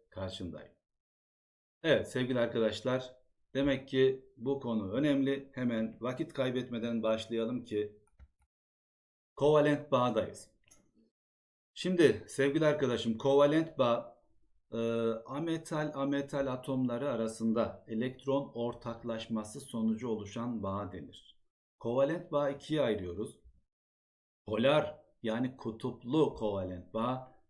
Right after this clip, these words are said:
diğer taraftan apolar yani kutupsuz kovalent bağ.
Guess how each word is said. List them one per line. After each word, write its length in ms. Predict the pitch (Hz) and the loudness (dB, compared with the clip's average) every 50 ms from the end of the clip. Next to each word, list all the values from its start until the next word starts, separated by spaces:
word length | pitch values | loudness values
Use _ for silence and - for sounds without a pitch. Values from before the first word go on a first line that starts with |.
| - | -6
diğer 300 | 101 117 139 147 143 143 | 0 2 2 2 2 0
taraftan 520 | - 135 120 120 117 - - 117 113 110 110 | -4 -6 -6 -6 -8 -6 -6 -4 -4 -4 -4
apolar 720 | - 127 123 - - 117 107 101 101 104 110 113 110 - - - _ _ _ _ - | -6 -8 -8 -4 -2 -2 -2 -2 0 -2 -2 -2 -4 -10 -16 -20 _ _ _ _ -2
yani 340 | 127 139 143 139 151 147 | 0 0 0 0 -2 -4
kutupsuz 800 | - - 143 - - 160 156 - - - - 170 170 160 - - | -6 -12 -12 -8 -8 -8 -8 -8 -12 -6 -4 -4 -4 -4 -6 -10
kovalent 600 | - 127 120 113 113 110 107 110 110 110 - - | -6 -4 0 0 0 0 0 -2 -4 -4 -6 -10
bağ. 280 | 82 - - - _ | -12 -12 -12 -18 _